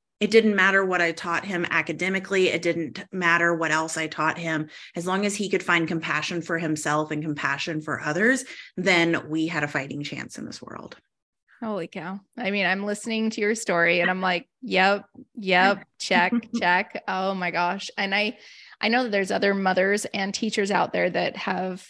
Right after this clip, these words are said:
Speaker 2: you know, have struggled with these things as well. And so, and I love, I'm just gonna say really quick. So we're gonna be talking about your podcast throughout the entire episode here. So first off,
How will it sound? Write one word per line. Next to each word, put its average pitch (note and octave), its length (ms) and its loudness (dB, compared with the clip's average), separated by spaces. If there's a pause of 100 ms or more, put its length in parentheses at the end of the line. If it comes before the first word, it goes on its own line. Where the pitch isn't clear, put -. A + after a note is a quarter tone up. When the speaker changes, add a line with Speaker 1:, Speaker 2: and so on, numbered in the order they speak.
Speaker 2:
you G3+ 140 -6
know, F3 320 -6 (320)
have A3 160 -2
struggled A#3 400 0
with F3+ 160 -2
these F#3 240 -4
things F#3 340 -4
as F#3 160 -4
well. F#3+ 420 0 (360)
And A#3 160 -2
so, A#3 360 0 (1000)
and A#3 100 4
I A#3 120 6
love, B3+ 400 6 (320)
I'm A3+ 160 2
just A3 120 -4
gonna G3 180 2
say - 240 2
really G3 240 0
quick. - 260 -6
So F#3 280 2
we're G#3+ 160 2
gonna F#4+ 160 0
be E4 120 0
talking A#3 280 2
about A3+ 80 -2
your G#3 100 -2
podcast G3 580 -2
throughout G3 260 4
the G3 100 0
entire F#3+ 600 4 (720)
episode F#3+ 500 2
here. G#3 300 -2
So G#3+ 180 0
first D#4 320 2
off, F#3+ 320 0